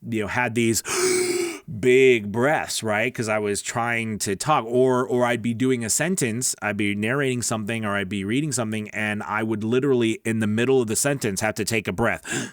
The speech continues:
<gasps> right? I, it, and it was weird too. They were weird breaths. They didn't go with what was happening, and it was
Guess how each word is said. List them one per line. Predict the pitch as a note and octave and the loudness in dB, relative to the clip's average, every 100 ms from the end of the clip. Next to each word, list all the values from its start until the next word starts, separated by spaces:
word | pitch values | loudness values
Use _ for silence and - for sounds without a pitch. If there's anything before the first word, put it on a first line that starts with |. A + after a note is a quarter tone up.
| - | -14
<gasps> | _ | _
right? | - G2 B2 C3 | -4 -2 -2 -4
I, | G#2 G2+ | -6 -2
it, | G#2+ A2+ A2+ | -2 -2 -2
and | A#2+ C3+ C3+ | 0 0 0
it | B2+ | 2
was | B2 A2 | 2 0
weird | A2 F#3 F3+ B2+ | 0 2 2 2
too. | A3 | 0
They | C#3 | 2
were | A2+ | 2
weird | A2 C#3 E3+ A#2 | 2 2 2 0
breaths. | G#2 D#2+ - - _ _ | -2 -4 -8 -10 _ _
They | A2+ A#2+ | 0 2
didn't | A#2 B2+ A2+ | 2 0 -2
go | F2+ B2+ C3+ C3 | 0 4 6 6
with | A#2 A2 G#2+ G#2 G#2 - - - | 6 4 2 2 0 -4 -12 -8
what | A#2 A2 A2 | -2 0 2
was | A#2 G2+ | 0 0
happening, | A#2+ C#3+ - F2+ E2 E2+ | 0 -2 -2 -6 -8 -8
and | F#2+ G2+ G#2 | -4 -2 0
it | G#2+ | 0
was | A#2 | -2